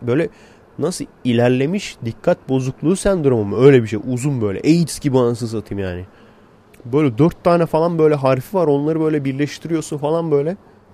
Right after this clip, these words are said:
Sendrom adı oluyor falan böyle. Dikkat bozukluğu. Ben de sanıyorum ki böyle şey gibi, yağmur adam gibi çocuk gelecek böyle ileri geri sallanan falan.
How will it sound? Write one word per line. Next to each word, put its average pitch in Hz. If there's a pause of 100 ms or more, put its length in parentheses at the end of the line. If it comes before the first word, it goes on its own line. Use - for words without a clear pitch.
(120)
Sendrom 135
adı 139
oluyor 120
falan 104
böyle. 90 (540)
Dikkat 113
bozukluğu. 101 (880)
Ben 110
de 165
sanıyorum 180
ki 127
böyle 135
şey 139
gibi, 123 (420)
yağmur 113
adam 127
gibi 131 (100)
çocuk 123
gelecek 95
böyle 92
ileri 104
geri 101
sallanan 95
falan. 113